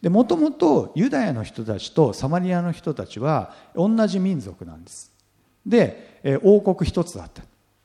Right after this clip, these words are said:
ところが途中で北と南に分裂してしまうんです。で、南の方がユダヤ人たち残るユダの国になって、で、そっちにはエルサレムがあって、エルサレムには何があるかっていうと、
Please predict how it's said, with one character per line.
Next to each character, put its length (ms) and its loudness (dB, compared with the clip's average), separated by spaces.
と 100 0
こ 120 4
ろ 40 4
が 140 0
途 120 -2
中 300 -4
で 560 -2
北 240 0
と 160 -2
南 340 -2
に 120 0
分 280 -2
裂 320 -6
し 100 -14
て 100 -10
し 120 -14
ま 120 -14
う 20 -18
ん 40 -18
で 40 -20
す。 180 -20
で、 120 0
南 400 4
の 160 0
方 260 -2
が 560 -2
ユ 160 -4
ダ 140 0
ヤ 80 -2
人 200 -10
た 140 -12
ち 340 -4
残 280 -8
る 120 -8
ユ 140 -4
ダ 240 -8
の 280 -4
国 240 -8
に 40 -14
な 120 -16
っ 40 -20
て、 280 -20
で、 80 -4
そ 140 -4
っ 80 -8
ち 160 -6
に 100 0
は 380 -2
エ 120 0
ル 100 0
サ 160 -6
レ 140 -4
ム 100 -12
が 120 -16
あ 20 -20
っ 40 -20
て、 160 -20
エ 80 6
ル 100 2
サ 160 -2
レ 80 2
ム 140 4
に 100 2
は 80 2
何 220 0
が 80 2
あ 20 -2
る 80 -2
か 120 -4
っ 80 -10
て 80 -6
い 80 -2
う 20 -12
と、 500 0